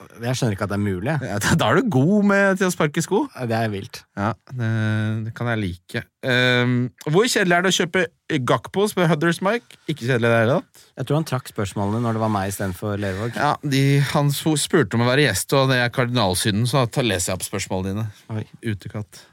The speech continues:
Speaker 2: <laughs> Eh, jeg lik-, jeg elsker Gakpo, jeg ble vilt nå i Champions League. Eh,
Speaker 1: Ja.
Speaker 2: det, det er jo ikke noe spennende, eh, tak der. Han har en, eh, en, eh,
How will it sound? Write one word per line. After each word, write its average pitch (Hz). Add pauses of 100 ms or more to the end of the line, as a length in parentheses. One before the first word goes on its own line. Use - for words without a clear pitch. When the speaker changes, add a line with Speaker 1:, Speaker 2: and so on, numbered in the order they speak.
(220)
Speaker 2:
<laughs> - (140)
Eh, 135
jeg 208
lik-, 139
jeg 170
elsker 117
Gakpo, 107
jeg 240
ble 175
vilt 135
nå 147
i 139
Champions 135
League. 139 (180)
Eh, -
Speaker 1:
Ja. 127
Speaker 2:
det, 117 (100)
det 127
er 120
jo 120
ikke 175
noe 185
spennende, 113 (1200)
eh, 110 (100)
tak 92
der. 139
Han 123
har - (140)
en, 104 (100)
eh, 101 (240)
en, 98
eh, 98